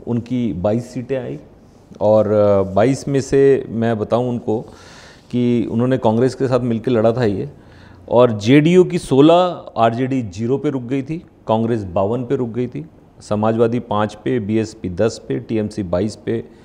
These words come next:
और आम आदमी पार्टी एक पे। तो ये गठबंधन उस टाइम पे भी एक तरह से हो चुका था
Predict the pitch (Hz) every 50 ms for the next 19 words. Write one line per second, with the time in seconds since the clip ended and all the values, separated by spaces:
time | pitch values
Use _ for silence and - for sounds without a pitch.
0 | - - - - - - 104 - - 107 107 107 101 95 90 90 95 107 - -
1 | - 80 80 87 - 78 - - 98 98 85 - - - - - - - - -
2 | - - - - - - _ _ 160 165 156 147 185 196 202 156 156 147 139 143
3 | 151 151 151 151 160 165 175 170 87 - 139 - - 151 139 139 139 127 127 139
4 | 139 127 139 143 - - 127 123 117 - 117 113 113 110 101 - 110 107 110 123
5 | - - - - - - - _ _ - _ - - - - - - - - -
6 | - - 120 113 - 98 92 - 87 82 - - 95 98